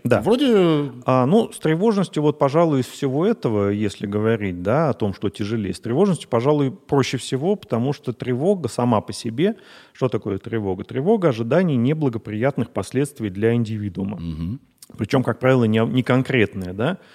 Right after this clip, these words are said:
Speaker 1: То есть страх — это если я боюсь вот эту конкретную собаку, которая здесь сидит, мне
Speaker 2: А тут
Speaker 1: надо
Speaker 2: незнание
Speaker 1: пройти,
Speaker 2: рулит, да?
Speaker 1: да, да, да, которую мне надо пройти, она меня может укусить. Вот я боюсь конкретную собаку, это страх.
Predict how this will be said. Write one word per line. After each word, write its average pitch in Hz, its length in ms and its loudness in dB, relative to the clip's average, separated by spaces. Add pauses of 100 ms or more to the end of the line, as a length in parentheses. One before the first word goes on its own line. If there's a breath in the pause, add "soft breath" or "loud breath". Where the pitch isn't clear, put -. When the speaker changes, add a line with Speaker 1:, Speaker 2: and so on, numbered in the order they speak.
(120)
Speaker 1:
То 113 100 0
есть 110 120 2
страх — 123 360 0
это 113 160 -2
если 110 240 -2
я 110 80 2
боюсь 107 260 2
вот 117 160 -2
эту 117 160 2
конкретную 113 540 0
собаку, 156 480 -2
которая 107 320 -2
здесь 98 240 -6
сидит, 135 380 -4
мне 101 100 2
Speaker 2:
А 104 40 6
тут 117 80 0
Speaker 1:
надо 127 180 4
Speaker 2:
незнание 120 560 4
Speaker 1:
пройти, 117 240 4
Speaker 2:
рулит, 98 160 2
да? 98 240 4
Speaker 1:
да, - 0 -
да, 98 200 2 (280)
да, 90 120 -12
которую 107 300 -4
мне 110 100 2
надо 104 140 -2
пройти, 120 240 0
она 127 100 2
меня 113 140 4
может 123 240 -2
укусить. - 480 -8
Вот 110 100 -8
я 151 80 4
боюсь 135 220 2
конкретную 110 440 -4
собаку, 104 360 -6
это - 140 -4
страх. 92 380 -8